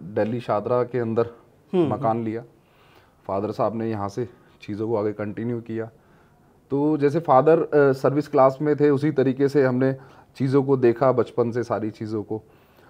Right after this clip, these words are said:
Speaker 1: जो बड़े भैया हैं, बड़े भैया ने भी बहुत स्ट्रगल की, मेहनत की।
Speaker 2: हम्म।
Speaker 1: उन,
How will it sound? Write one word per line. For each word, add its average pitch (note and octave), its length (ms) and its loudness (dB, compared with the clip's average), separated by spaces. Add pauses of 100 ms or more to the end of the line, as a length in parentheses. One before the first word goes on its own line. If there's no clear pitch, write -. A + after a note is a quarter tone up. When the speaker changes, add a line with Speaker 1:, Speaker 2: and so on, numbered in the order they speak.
(260)
Speaker 1:
जो A2+ 140 -2
बड़े A#2 240 4
भैया B2+ 260 2
हैं, A#2+ 180 0
बड़े A#2 180 4
भैया A#2+ 260 0
ने A#2+ 120 -2
भी B2 160 -2 (160)
बहुत A2 260 -2
स्ट्रगल A#2 400 -4
की, A#2 180 -10
मेहनत G#2+ 320 -6 (100)
की। G#2+ 120 -10 (160)
Speaker 2:
हम्म। D#3 220 0 (440)
Speaker 1:
उन, A2+ 180 -4